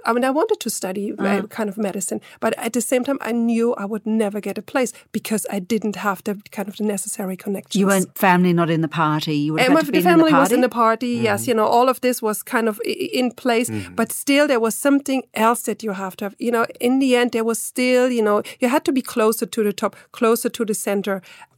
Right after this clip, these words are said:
Speaker 1: Uh, and, and I had the perfect score, but still impossible.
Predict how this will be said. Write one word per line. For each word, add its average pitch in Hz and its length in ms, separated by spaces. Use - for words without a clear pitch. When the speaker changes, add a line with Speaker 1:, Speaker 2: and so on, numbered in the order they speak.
Speaker 1:
Uh, 214 160
and, 277 120
and 302 160
I - 20
had 381 200
the - 60
perfect - 360
score, - 480
but - 120
still 196 380
impossible. 202 640